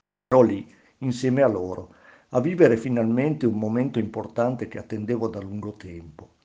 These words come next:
Ero bambino, quando durante il perenne peregrinare lungo la strada madre, giunti all'altezza delle miniere, mi incollavo al finestrino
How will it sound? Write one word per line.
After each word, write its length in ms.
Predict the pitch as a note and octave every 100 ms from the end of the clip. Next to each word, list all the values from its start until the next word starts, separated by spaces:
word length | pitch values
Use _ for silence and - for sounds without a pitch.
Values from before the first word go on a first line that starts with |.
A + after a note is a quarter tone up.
| _ _ _ _ _ _
Ero 220 | - C3 C3+
bambino, 800 | C#3 A#2+ G#2+ G#2 G2+ F#2+ - _
quando 320 | B2 A#2+ A2+
durante 440 | A2 A2+ A#2+ A#2+
il 60 | G#2
perenne 460 | - A2 A#2+ A#2+ G2+
peregrinare 840 | G#2+ G#2 G#2 G2+ G2 G#2+ A2+ G2+
lungo 300 | G2 G#2 G2
la 100 | F2
strada 360 | - G#2 F#2
madre, 480 | F#2 F#2+ A2 - - - - - - -
giunti 300 | C#3+ E3 D3
all'altezza 600 | A2+ A2 G#2+ C#3 - A2+
delle 280 | G#2 G2+ G2
miniere, 480 | G2+ G#2+ A#2+ B2
mi 140 | G#2 G#2+
incollavo 500 | G#2+ A#2+ A#2+ C3 A2
al 80 | A2
finestrino 840 | A2 G#2 - - F#2 F#2 F#2 F#2